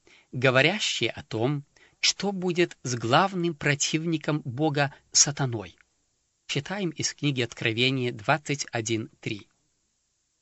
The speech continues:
"И увидел я ангела, сходящего с неба, который имел ключ от бездны и большую цепь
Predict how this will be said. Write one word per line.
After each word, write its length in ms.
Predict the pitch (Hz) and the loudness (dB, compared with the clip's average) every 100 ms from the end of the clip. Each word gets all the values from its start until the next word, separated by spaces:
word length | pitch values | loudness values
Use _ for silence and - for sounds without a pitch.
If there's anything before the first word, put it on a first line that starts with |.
| _ _ | _ _
"И 100 | 143 | 0
увидел 720 | 143 143 127 139 220 - 196 208 | 2 2 2 -2 -4 -4 -4 -4
я 320 | 147 165 170 | 0 0 0
ангела, 640 | - 143 135 113 104 92 - _ _ - | -2 0 0 -2 -6 -8 -14 _ _ 0
сходящего 1080 | - - 131 123 139 - - 127 135 143 - | 0 4 4 6 6 4 -2 0 0 0 2
с 200 | - - | 2 4
неба, 480 | 110 127 135 135 - _ - _ _ | 4 4 4 -2 -6 _ -20 _ _
который 480 | - 135 139 135 147 | 0 4 6 4 4
имел 460 | 139 135 123 143 143 | 2 2 4 2 0
ключ 600 | - 117 110 143 151 - | -8 -8 -4 -4 -4 -2
от 120 | 139 | -2
бездны 680 | 123 101 131 160 151 156 151 - _ | -2 2 2 4 2 0 0 -4 _
и 80 | - | -2
большую 560 | 139 160 147 - 185 180 | 2 2 2 0 -2 -4
цепь 340 | - 160 139 | -2 -2 -4